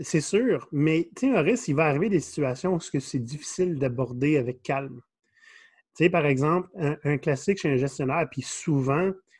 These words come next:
c'est à ce moment-là qu'un gestionnaire va, euh, briser sa parole ou, ou, ou arrêter de walk the talk, là, ok ? C'est quand il y a une décision qui vient d'en haut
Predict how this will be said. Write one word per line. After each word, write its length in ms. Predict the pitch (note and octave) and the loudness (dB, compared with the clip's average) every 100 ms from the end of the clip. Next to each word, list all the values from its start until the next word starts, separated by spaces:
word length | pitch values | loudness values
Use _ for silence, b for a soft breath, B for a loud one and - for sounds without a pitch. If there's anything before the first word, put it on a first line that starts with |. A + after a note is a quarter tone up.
| b | b
c'est 360 | - D3+ D3+ - - - _ _ _ - | -2 0 0 -4 -20 -20 _ _ _ -6
à 80 | |
ce 120 | D#3+ F3+ | 0 2
moment-là 400 | F3 D#3+ C#3 F3 | 2 4 4 4
qu'un 160 | D3+ | 2
gestionnaire 640 | C3 D3+ - C3 C#3 D3+ C3 | 0 -2 -2 -4 -4 -2 -2
va, 340 | A#2+ C#3 C#3+ _ - | -2 -2 -4 _ -16
euh, 140 | C#3 C3+ | -14 -8
briser 420 | C3 B2 C3+ D#3+ | -4 -2 0 -2
sa 160 | E3+ | -2
parole 540 | C#3 C3 A#2+ C#3+ D#3 D3 | -4 -4 -2 2 2 0
ou, 320 | C3+ B2+ C#3 - | -2 -4 -4 -8
ou, 160 | D#3+ - | -12 -8
ou 120 | D3+ D#3 | -10 -6
arrêter 340 | C3+ C#3 C3+ | -2 0 2
de 80 | D3+ | 2
walk 300 | C3 C3+ C3+ - | 2 0 -4 -6
the 120 | A#2+ | -6
talk, 200 | D3 B2+ _ | -6 -8 _
là, 120 | B2 - | -18 -16
ok ? 160 | B2+ D3+ - B B B B B B _ _ | -4 -4 -4 B B B B B B _ _
C'est 200 | - C#3+ | -2 0
quand 420 | C3 D3+ E3 G3 G#3+ C#3 | 2 0 2 0 -2 0
il 40 | |
y 20 | |
a 20 | D3 | 2
une 100 | C#3 | 4
décision 440 | D3 - D3+ F#3+ | 2 0 0 2
qui 100 | F#3+ | 0
vient 200 | C#3+ D3+ | 0 2
d'en 220 | C#3+ C3 | 2 2
haut 120 | B2+ | 0